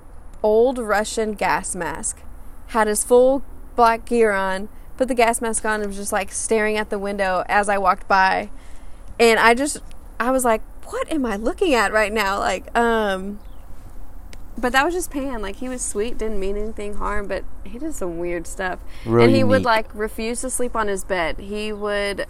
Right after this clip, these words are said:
Speaker 1: put a sleeping bag on the floor and just sleep on the floor. And
Speaker 2: Was
Speaker 1: just,
Speaker 2: it,
Speaker 1: like,
Speaker 2: did you ever
Speaker 1: refuse.
Speaker 2: ask him for the reason, or?
Speaker 1: No, I didn't. I was, he didn't really talk much, and I was like, "You know what? You do you."
Speaker 2: Interesting.
Speaker 1: You know, I'm just not gonna.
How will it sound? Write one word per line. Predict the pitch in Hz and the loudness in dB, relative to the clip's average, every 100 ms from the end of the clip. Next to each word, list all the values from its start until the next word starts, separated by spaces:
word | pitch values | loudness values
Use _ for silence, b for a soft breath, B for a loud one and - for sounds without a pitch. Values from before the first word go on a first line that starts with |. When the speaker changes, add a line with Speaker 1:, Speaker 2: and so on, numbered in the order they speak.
| - | -8
Speaker 1:
put | - 220 | -4 -2
a | 208 | -2
sleeping | 208 214 208 208 | -2 -4 -4 -4
bag | 202 196 196 - | -2 -2 -2 -4
on | 196 | -2
the | 196 | -4
floor | - 196 190 170 151 202 - - - - - - - - | -6 -4 -2 -2 -4 -8 -12 -12 -12 -12 -14 -14 -12 -6
and | 208 202 185 185 | -2 -2 -2 -4
just | 190 | -4
sleep | 208 196 | -4 -4
on | 180 | -6
the | |
floor. | 180 185 156 - - - | -8 -8 -8 -10 -14 -10
And | 110 | -4
Speaker 2:
Was | 104 | -4
Speaker 1:
just, | 101 | -4
Speaker 2:
it, | 196 - | -8 -8
Speaker 1:
like, | 196 180 | -10 -2
Speaker 2:
did | 117 | 0
you | 117 | 2
ever | 107 | 2
Speaker 1:
refuse. | 95 | 2
Speaker 2:
ask | 95 101 113 | 0 0 -4
him | |
for | 101 | -4
the | 98 | -4
reason, | 87 95 107 156 | -4 -4 -6 -6
or? | 147 85 - | -6 -8 -4
Speaker 1:
No, | 185 170 160 160 | -4 -2 -2 -4
I | 160 | -4
didn't. | 165 160 127 | -6 -6 -8
I | 156 | -10
was, | 185 - - - - - - | -10 -12 -14 -14 -12 -14 -10
he | 196 | -6
didn't | 202 196 | -4 -4
really | 160 170 | -6 -8
talk | 180 - 190 | -8 -8 -10
much, | 175 - | -6 -4
and | 196 | 4
I | |
was | 190 | 4
like, | - - | 4 0
"You | 240 | -2
know | 254 | -4
what? | 269 | -4
You | 254 294 | -4 -2
do | 339 | 0
you." | 330 349 339 92 - - - 127 | 2 2 0 -4 -6 -8 -6 -6
Speaker 2:
Interesting. | 131 - - 101 | -4 -4 -2 -2
Speaker 1:
You | |
know, | 85 | -2
I'm | 78 | 0
just | - - - | 0 4 4
not | 220 220 | 4 2
gonna. | 233 | 0